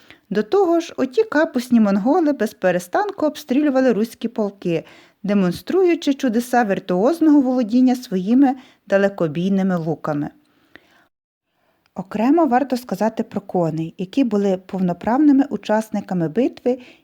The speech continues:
і від них багато що залежало. Монгольські коні легко носили своїх невеликих і неважких вершників, у той час як руські коні монгольським колегам могли лише позаздрити, бо їм дісталися дебелі дядьки,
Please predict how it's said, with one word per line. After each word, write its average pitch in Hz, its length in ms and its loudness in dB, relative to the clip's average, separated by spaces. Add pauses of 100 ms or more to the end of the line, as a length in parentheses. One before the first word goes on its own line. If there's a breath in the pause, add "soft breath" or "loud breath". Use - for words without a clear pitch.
і 196 100 -4
від 175 180 -4
них 277 200 2
багато 202 440 -2
що - 200 -6
залежало. 202 680 -2 (400 soft breath)
Монгольські 254 520 0
коні 254 420 2
легко 262 400 0
носили 277 400 0
своїх 226 340 -2
невеликих 214 680 -2
і 220 60 -4
неважких 185 640 -6
вершників, 165 580 -4 (440 soft breath)
у 175 120 -8
той 196 220 -2
час 190 320 -2
як 160 180 -6
руські 247 520 -2
коні 247 460 2
монгольським 190 680 0
колегам 220 580 0
могли 185 340 -2
лише 170 320 -4
позаздрити, 156 880 -6 (480 soft breath)
бо 165 160 -2
їм 254 320 2
дісталися 247 640 0
дебелі 196 460 0
дядьки, 175 560 -2